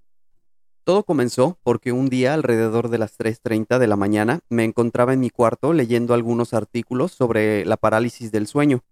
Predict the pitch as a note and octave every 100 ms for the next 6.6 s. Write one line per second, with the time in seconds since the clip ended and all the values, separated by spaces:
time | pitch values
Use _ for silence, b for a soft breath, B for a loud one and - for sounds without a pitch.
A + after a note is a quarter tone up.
0 | _ _ - C#3 C3+ B2 B2 C#3 D3+ D3+
1 | C#3 C3 C3 C3+ - D3+ D#3+ B2+ A2+ A#2
2 | A#2 - A2 G#2 G2+ G2+ G#2 G2 F#2 F#2+
3 | F#2 F#2+ _ _ - - - - - -
4 | - _ A2+ D3+ F#3 - D#3 D3+ F3+ -
5 | - A#2+ C#3 C3 C3+ C3 C3 B2+ - A#2
6 | - - C3 B2+ -